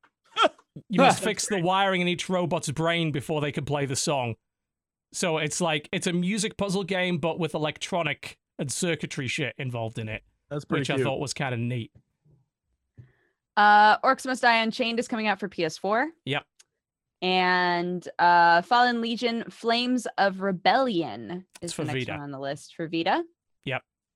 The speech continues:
Speaker 2: A Vita game, always noteworthy. Uh, f-, weirdly,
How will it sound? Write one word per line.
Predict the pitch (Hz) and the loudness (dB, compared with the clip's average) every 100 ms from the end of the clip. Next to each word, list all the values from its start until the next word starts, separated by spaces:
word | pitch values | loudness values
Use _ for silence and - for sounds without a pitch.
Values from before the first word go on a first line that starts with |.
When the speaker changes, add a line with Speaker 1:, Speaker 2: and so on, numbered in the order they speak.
| - | -10
Speaker 2:
A | |
Vita | 131 156 151 | -4 -4 -2
game, | 156 165 143 - | -2 0 -2 -4
always | 151 143 135 | -4 -2 -2
noteworthy. | 143 147 151 156 160 147 _ _ _ _ _ - | -2 -2 0 0 -2 -4 _ _ _ _ _ -4
Uh, | 139 | -2
f-, | 131 - - _ - - | -4 -10 -20 _ -14 -4
weirdly, | 208 330 202 175 165 | 0 0 2 -2 -2